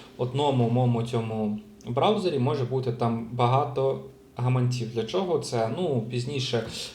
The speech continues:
я вам теж розкажу. Це для того, щоб там робити різні мультиаккаунтинги,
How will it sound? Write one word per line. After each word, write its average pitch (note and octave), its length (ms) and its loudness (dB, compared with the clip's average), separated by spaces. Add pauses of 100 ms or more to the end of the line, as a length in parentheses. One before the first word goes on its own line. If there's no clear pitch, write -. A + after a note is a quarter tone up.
(100)
я B2 160 2
вам A2 200 0
теж F#3 240 0
розкажу. D#3 460 -2
Це B2+ 140 -4
для B2+ 120 2
того, B2+ 220 2
щоб - 120 -6
там A2+ 160 -2
робити A2 500 2
різні A2 380 -2
мультиаккаунтинги, B2 1200 -2